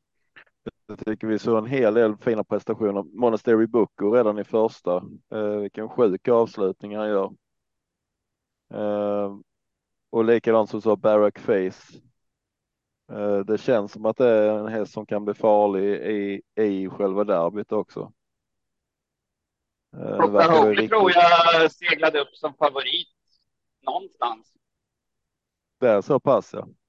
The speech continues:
Speaker 2: Ja, jag såg någon odds på den i alla fall. Eh, gjorde det ju helt klart bra. Petrik Vanja var väl,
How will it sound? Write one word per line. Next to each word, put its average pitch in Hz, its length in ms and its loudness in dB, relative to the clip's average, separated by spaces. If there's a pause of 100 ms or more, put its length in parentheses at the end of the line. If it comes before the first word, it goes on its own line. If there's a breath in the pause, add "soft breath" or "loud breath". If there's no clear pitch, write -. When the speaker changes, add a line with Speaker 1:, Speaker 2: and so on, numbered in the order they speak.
(1200)
Speaker 2:
Ja, 143 360 2
jag 143 160 2
såg 143 400 -6
någon 143 220 -6
odds 131 320 -12 (920)
på - 80 -20 (100)
den 117 240 -4
i 117 40 -2
alla 110 200 -2
fall. 95 340 -6 (1400)
Eh, - 220 -20 (680)
gjorde 165 260 -2
det 165 220 -2
ju 147 60 4
helt 135 160 -2
klart 131 280 -2
bra. 123 320 -2 (3000)
Petrik 156 300 -2
Vanja 156 460 4
var 156 180 2
väl, 156 560 2